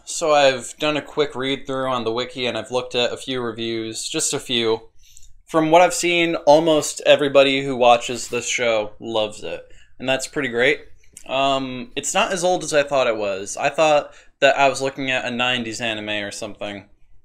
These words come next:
like, before I was born, but no, this is actually from about eight years ago. Uh,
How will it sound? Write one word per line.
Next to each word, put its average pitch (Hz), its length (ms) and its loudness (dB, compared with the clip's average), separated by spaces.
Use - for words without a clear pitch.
like, 117 180 2
before 131 400 2
I 120 100 6
was 110 160 -2
born, 120 320 -4
but 110 140 -8
no, 147 220 4
this 139 200 -6
is 160 60 -6
actually 165 460 0
from 147 260 -6
about 139 240 2
eight 139 160 -4
years 147 260 -6
ago. 107 440 -4
Uh, 123 400 2